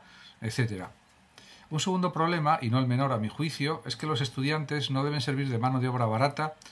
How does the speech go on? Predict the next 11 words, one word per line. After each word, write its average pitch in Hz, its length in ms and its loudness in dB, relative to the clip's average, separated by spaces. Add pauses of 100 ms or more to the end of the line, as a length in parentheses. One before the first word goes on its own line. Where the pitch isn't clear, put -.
(200)
para 113 180 2
las 110 200 0
empresas. 107 560 -2 (280)
Su - 140 -2
remuneración 117 920 2
debe 123 180 0
ser 127 180 -2
más 120 220 2
elevada 151 460 2 (480)
en 123 140 4
relación 151 640 0